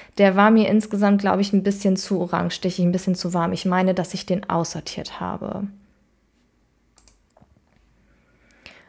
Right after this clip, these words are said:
Und Riva Loves Me Pastel Breeze. Da muss ich wieder googeln. Mm, ich habe ein Bild vor Augen. Irgendwas mit so Luftballons, kann das angehen?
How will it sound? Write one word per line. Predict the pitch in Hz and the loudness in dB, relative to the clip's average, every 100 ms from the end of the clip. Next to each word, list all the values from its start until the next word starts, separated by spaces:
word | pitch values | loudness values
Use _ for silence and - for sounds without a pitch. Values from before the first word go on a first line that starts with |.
| _ - | _ 4
Und | 254 285 | 4 4
Riva | 247 208 | 4 6
Loves | 202 202 208 - | 6 4 2 2
Me | 196 | 2
Pastel | 196 - 220 214 - 214 196 190 - _ | 2 -2 -2 -2 -4 -2 0 -2 -10 _
Breeze. | - 180 185 196 226 262 349 - - - - - - - - - - - | -4 2 4 4 4 2 0 -4 -10 -10 -12 -14 -16 -18 -20 -20 -20 -8
Da | 190 | -4
muss | 190 190 | -2 -4
ich | 196 - | -8 -8
wieder | 185 175 | -6 -6
googeln. | 175 190 202 240 254 269 339 - - - - | -4 -2 0 2 0 0 -4 -10 -20 -20 -4
Mm, | 185 196 202 | 2 4 4
ich | 202 - | 0 -4
habe | 233 262 | -4 -2
ein | 233 | 0
Bild | 226 233 | 0 0
vor | - 208 - | -4 -8 -4
Augen. | 190 202 240 269 302 370 381 _ _ _ | 0 2 0 -2 -6 -8 -12 _ _ _
Irgendwas | 208 202 214 214 214 | -2 2 2 0 0
mit | 202 196 | -2 -2
so | 190 | -4
Luftballons, | 180 180 220 - 254 254 262 269 - | -4 -4 -8 -8 -6 -6 -6 -10 -16
kann | - 202 | -10 -8
das | 196 - | -8 -8
angehen? | 190 220 247 269 | -4 -2 -2 -8